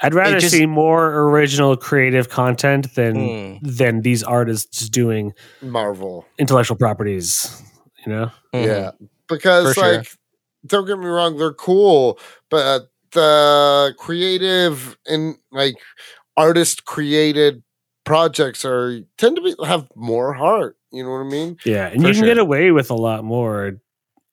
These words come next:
Speaker 1: like, stuff to do, and you have more creative control. You don't have Marvel breathing down your neck, being like, "Oh, you guys
Speaker 3: Yeah.
Speaker 1: gotta do this, and you guys gotta do that."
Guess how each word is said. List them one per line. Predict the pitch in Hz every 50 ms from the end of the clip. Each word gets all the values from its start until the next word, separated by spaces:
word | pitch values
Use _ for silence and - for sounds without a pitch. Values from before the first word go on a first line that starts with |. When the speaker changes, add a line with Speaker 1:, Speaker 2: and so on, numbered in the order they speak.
| _ _ -
Speaker 1:
like, | 131 120 104 -
stuff | - - - 131 143 - -
to | - 101
do, | 98 104 98 95 90 95
and | 104 120 135
you | 147
have | 151 139 139
more | 147 160 165
creative | - - - 170 160 147 -
control. | - 151 139 - - 151 151 131 110
You | 117
don't | 120 123 117
have | 127 117 104 110
Marvel | 110 107 113 123 120 113 117 107
breathing | 101 95 120 120 120 113 120 113
down | 110 110 107 110 107
your | 101 98
neck, | 101 110 113 107 - - - - _ - - - - _ _ -
being | 131 120 120 117
like, | 110 101
"Oh, | 107 135 139
you | 117 117 117
guys | 120 120 120 120
Speaker 3:
Yeah. | 117 127
Speaker 1:
gotta | 123 120
do | 117 123 120 123
this, | 143 147 127 113 -
and | 104
you | 113 117
guys | 117 110 110
gotta | 113 110 107
do | 110 107 107
that." | 123 117 110 92 -